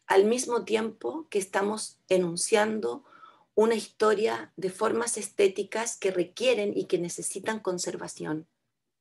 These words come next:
¿Sí? Entonces, y la danza contemporánea hoy día es una, es un paraguas para una práctica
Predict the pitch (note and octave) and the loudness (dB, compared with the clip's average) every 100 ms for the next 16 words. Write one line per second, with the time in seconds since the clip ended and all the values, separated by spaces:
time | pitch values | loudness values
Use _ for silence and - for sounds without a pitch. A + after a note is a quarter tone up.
0 | _ _ _ _ _ _ _ _ _ _ | _ _ _ _ _ _ _ _ _ _
1 | _ _ _ _ _ _ _ _ - F#3 | _ _ _ _ _ _ _ _ -6 -4
2 | A3+ - _ _ - - - - G3 G#3 | -4 -6 _ _ -20 -20 -16 -4 0 2
3 | A3 A3+ B3 A#3+ - _ _ _ _ _ | 2 4 2 2 -6 _ _ _ _ _
4 | _ _ - - F3+ F3+ G#3 B3+ B3 A#3+ | _ _ 0 6 8 8 4 2 2 2
5 | B3+ A#3+ - A3+ G3 F#3+ - G3 F#3+ D#3 | 2 2 0 2 0 -2 4 6 6 4
6 | G#3+ A3 D#3+ - _ _ - - - F#3+ | -2 -2 -4 -8 _ _ -20 -18 -4 -2
7 | A#3+ A#3+ G#3+ - - _ _ - G3+ B3 | 2 4 4 2 -6 _ _ 0 2 0
8 | A#3+ G3+ G3+ G#3 F3+ G3 - F#3+ G#3 A3+ | 0 2 4 4 2 0 0 2 2 2
9 | G#3 G3+ G3+ - G3+ G#3+ - - | 2 0 -2 -4 -4 -2 -2 -6